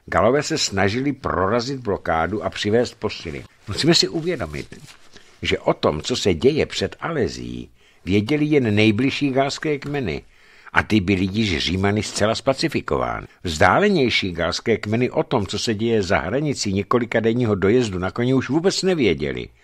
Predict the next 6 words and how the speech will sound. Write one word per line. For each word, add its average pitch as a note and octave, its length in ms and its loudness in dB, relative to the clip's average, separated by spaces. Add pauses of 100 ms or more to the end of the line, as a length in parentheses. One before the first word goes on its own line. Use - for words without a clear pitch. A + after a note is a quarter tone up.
(640)
A - 100 0
proto C#3 280 -2
se D#3 160 0
Galové C3 460 0
z - 80 -6
Alésia B2 600 0